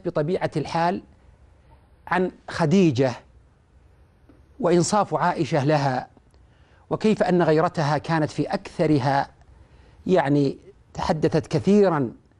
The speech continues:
عن فضائلها ومآثرها وبشكل عجيب. لا تقول وأنت تسمعها أنها تتحدث عن ضرتها. حتى نكسب الوقت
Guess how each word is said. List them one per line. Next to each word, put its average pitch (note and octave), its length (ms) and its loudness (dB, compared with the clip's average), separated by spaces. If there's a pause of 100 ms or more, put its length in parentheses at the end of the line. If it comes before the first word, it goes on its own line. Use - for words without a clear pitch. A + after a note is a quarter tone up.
(680)
عن D#3+ 140 -4
فضائلها D3 800 0
ومآثرها C3+ 1000 0
وبشكل D#3+ 560 0
عجيب. C3+ 460 2 (1600)
لا C4 180 2
تقول A#3+ 340 0
وأنت G#3+ 280 0
تسمعها G3+ 460 0
أنها F#3+ 120 4
تتحدث F3+ 480 -2
عن F3 160 0
ضرتها. D3 500 -4 (1700)
حتى A3+ 280 -2
نكسب B3 380 -2
الوقت - 580 -2